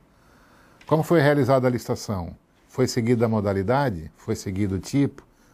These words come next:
Foi obedecido o valor? Foi cumprido o cronograma? O contrato foi rescindido? Foi alterado? Tudo conforme a lei de licitação?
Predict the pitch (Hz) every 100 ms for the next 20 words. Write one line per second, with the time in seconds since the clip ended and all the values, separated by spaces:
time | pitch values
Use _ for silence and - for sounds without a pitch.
0 | _ - 113 110 113 - 120 101 87 95
1 | 110 131 117 - _ _ _ _ _ _
2 | _ - 120 117 123 107 139 127 123 113
3 | 107 98 127 139 95 82 _ - _ 117
4 | 107 135 - 123 107 110 110 95 117 131
5 | 90 - 110 104 101 107 123 107 82 _
6 | _ _ - 156 143 131 127 - 131 123
7 | 107 95 101 107 110 101 95 - - 131
8 | 139